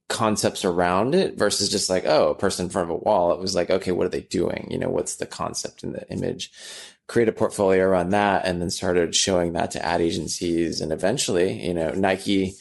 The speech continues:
Nike called me up one day and, uh,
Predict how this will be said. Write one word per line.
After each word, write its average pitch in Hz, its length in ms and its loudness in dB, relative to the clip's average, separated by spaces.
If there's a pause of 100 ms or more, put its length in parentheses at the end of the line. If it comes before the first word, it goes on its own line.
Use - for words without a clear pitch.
(440)
Nike 113 320 0
called 107 240 2
me 117 120 4
up 113 200 2
one 110 180 2
day 113 380 2 (120)
and, 101 360 -2
uh, 101 280 2